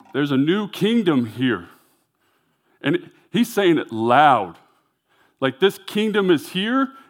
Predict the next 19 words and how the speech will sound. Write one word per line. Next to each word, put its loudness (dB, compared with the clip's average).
and 2
if -2
you're 2
not 4
a -2
part 0
of 2
it, -4
you're -8
gonna 0
die. 4
And -2
he 0
then 0
goes -4
to -10
show -2
the -8
covenants. -4